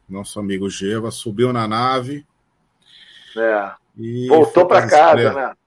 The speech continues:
Speaker 1: Voltou,
Speaker 2: Voltou pra casa.
Speaker 1: foi pra, foi pras estrelas. Um
Speaker 2: É
Speaker 1: dia
Speaker 2: isso aí.
Speaker 1: a gente se encontra novamente,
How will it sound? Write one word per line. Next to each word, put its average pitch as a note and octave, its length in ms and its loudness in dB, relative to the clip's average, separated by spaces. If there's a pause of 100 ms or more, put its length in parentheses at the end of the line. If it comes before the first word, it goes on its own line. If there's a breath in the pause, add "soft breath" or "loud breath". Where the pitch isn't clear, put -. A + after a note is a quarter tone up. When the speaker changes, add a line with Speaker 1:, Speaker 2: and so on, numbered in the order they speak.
Speaker 1:
Voltou, B2+ 420 -2
Speaker 2:
Voltou D3+ 140 4
pra F3 160 2
casa. B2 200 -2
Speaker 1:
foi A#2 100 2
pra, B2+ 220 -6 (380)
foi F#3 180 -4
pras F3 200 -6
estrelas. - 1160 -8 (400)
Um G2+ 60 -10
Speaker 2:
É G2+ 80 -6
Speaker 1:
dia G#2 140 -2
Speaker 2:
isso C#3+ 160 -6
aí. D3+ 80 -6
Speaker 1:
a B2+ 40 -4
gente A2+ 380 -8
se C#3+ 220 -10
encontra B2+ 500 -10
novamente, B2 1040 -12